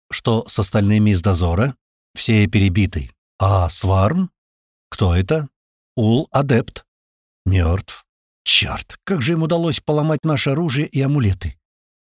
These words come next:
«Не знаю, но вопрос хороший. Если мы быстро не найдём на него ответ». Алистанус не договорил, но всё и так было ясно. Из здания корпуса усмирителей им навстречу вышли три адепта из десяток бойцов.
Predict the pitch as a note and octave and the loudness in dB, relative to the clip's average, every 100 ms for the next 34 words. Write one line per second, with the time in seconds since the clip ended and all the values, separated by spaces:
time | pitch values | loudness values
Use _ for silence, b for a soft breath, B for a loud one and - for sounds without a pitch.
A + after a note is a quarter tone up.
0 | _ _ F#2 F3 D3+ G3+ G3 D#3+ F#2+ A2 | _ _ -2 0 0 0 0 0 2 2
1 | D#3 F3 F3 A#2 A2+ A2+ B2 G#2+ E2 - | 0 0 -2 0 0 -2 -2 -2 -2 -4
2 | D#2+ - _ B B - G2 A2+ - A2+ | -8 -10 _ B B -4 0 2 0 0
3 | G2+ G#2 G#2+ G2 - G#2 G#2+ G#2 F#2 G#2+ | 2 0 0 -2 -2 0 2 2 2 2
4 | G2 G2+ F#2+ F2+ G2+ F#3+ - - _ _ | 2 2 2 0 0 -2 -4 -12 _ _
5 | _ _ _ _ _ _ _ G#2 F#2+ - | _ _ _ _ _ _ _ -4 -2 -2
6 | A2+ G#2 G2 - G2 F2 G2 A#2 D3 A#2 | 0 0 0 0 -2 0 0 2 0 0
7 | - - C#3+ B2 - C3+ C3 C3+ G#2+ A2 | -2 -2 -2 -4 -4 -2 -2 -4 -2 0
8 | G2+ E2+ - F2+ - _ _ _ _ - | 0 -2 -6 -12 -14 _ _ _ _ -2
9 | A2+ G#2 F2+ - F2+ F#2+ A2+ G#2+ G#2 G#2+ | 0 0 -2 -4 -4 0 2 2 2 2
10 | G2+ A2+ G#2+ G2 G#2+ - G2+ - G#2+ B2+ | 0 0 0 -2 -4 -2 -4 0 0 2
11 | F3+ G2+ F2 D#2+ _ _ _ A#2+ A2 A2 | 0 -2 -4 -6 _ _ _ 0 0 0
12 | G2 F#2+ - F#3 - B2 C#3 - C#3+ A#2 | 0 -2 -2 -4 -2 -2 -2 -4 -4 -4
13 | D#3+ B2+ G#2+ G#2 A#2 - - F2+ F#2+ - | -4 -2 -2 -2 -4 -4 -2 -4 -4 -6
14 | F#2+ G2 E2+ F2+ - E2+ - | -4 -4 -2 -4 -2 -6 -6